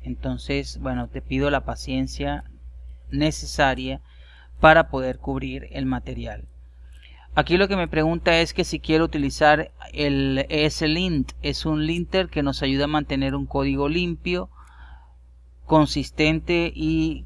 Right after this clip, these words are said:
que ayuda a detectar errores comunes. Vamos a decirle que sí. Luego nos dice que si queremos instalar el Tailwind C S S,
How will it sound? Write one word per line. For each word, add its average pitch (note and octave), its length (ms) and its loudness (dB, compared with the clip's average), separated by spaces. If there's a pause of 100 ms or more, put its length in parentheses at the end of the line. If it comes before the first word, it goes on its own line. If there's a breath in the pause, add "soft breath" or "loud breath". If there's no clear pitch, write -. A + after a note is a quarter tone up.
que B2+ 480 -2
ayuda C#3 380 4
a - 20 6
detectar C3+ 760 0
errores C3+ 560 -4
comunes. C#3+ 560 0
Vamos C3+ 360 -4
a C#3 40 2
decirle B2+ 460 -4
que C3 140 -8
sí. F3+ 280 -6 (1200)
Luego D3+ 320 4
nos D3 160 2
dice C#3+ 280 -2
que D3 120 -4
si C3 500 -2
queremos C#3+ 400 -2
instalar C#3 580 2
el C#3 180 -2
Tailwind D3+ 560 0
C D3 240 0
S D#3+ 280 -2
S, - 300 -8